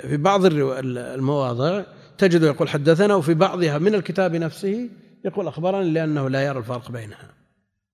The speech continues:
فمثل هذا لا تستطيع أن ترجح. نعم، عند مسلم الذي يرى التفريق ويدقق في هذا،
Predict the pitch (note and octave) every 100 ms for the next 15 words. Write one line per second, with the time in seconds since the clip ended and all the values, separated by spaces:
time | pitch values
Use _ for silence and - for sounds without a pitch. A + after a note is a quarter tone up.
0 | _ _ _ - D#3 G3+ G3+ D3 C3 B2
1 | E3 A3+ - - - F#3+ A3+ F3 D3+ D#3+
2 | C3+ C3+ A#2+ A#2+ G#2+ G#2+ - - _ _
3 | _ _ _ - A3+ G#3+ E3 E3+ E3+ D3
4 | D3 C#3 D#3 E3 C3 A#2+ C#3 D#3 - C3
5 | A#2+ C3 D#3+ D3+ C#3+ A2+ C3 - C#3+ A2+
6 | B2+ A2 A#2+ A2+ D#3+